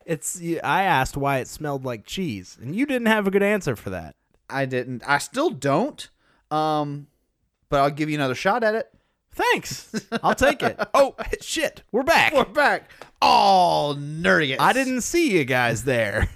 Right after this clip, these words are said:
Speaker 1: <laughs> listening to our conversation. <laughs>
Speaker 2: This bit is dumb.
Speaker 1: Uh, but great.
Speaker 2: No, it is great.
Speaker 1: Dumb and great.
Speaker 2: So we're, we're th-, number, our top three, right?
Speaker 1: We are.
Speaker 2: Great. That was a long commercial break, and I almost forgot where we were.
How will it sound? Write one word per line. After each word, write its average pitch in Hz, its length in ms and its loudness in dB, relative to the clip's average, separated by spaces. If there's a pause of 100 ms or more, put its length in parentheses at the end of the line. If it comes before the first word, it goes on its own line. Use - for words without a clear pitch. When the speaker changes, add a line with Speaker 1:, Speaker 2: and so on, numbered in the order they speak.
Speaker 1:
<laughs> - 160 -20
listening 127 540 -4
to 135 180 -2
our 104 140 -2
conversation. 156 1040 -4
<laughs> - 60 -20 (1300)
Speaker 2:
This 151 160 -6
bit 135 360 -10
is 120 220 -16
dumb. 101 440 -20
Speaker 1:
Uh, - 440 -12 (200)
but 143 160 -6
great. 127 400 -12 (220)
Speaker 2:
No, 220 220 4
it 160 80 2
is 139 180 -2
great. 113 160 -4
Speaker 1:
Dumb 208 260 2
and 113 160 -10
great. 92 300 -14
Speaker 2:
So 185 500 2 (220)
we're, 202 500 2
we're 180 320 4
th-, - 140 -14 (280)
number, 156 440 -4
our 135 80 2
top - 260 -2
three, 113 320 -4
right? 110 260 -4 (200)
Speaker 1:
We 127 140 -4
are. 202 220 -6 (200)
Speaker 2:
Great. 143 400 -2 (140)
That 139 100 0
was 147 120 2
a 139 60 2
long 139 300 2
commercial 123 400 -6
break, 95 320 -8
and 107 100 -10
I 107 40 -8
almost 107 280 -10
forgot 107 340 -6
where 117 80 -10
we 110 120 -10
were. 87 260 -12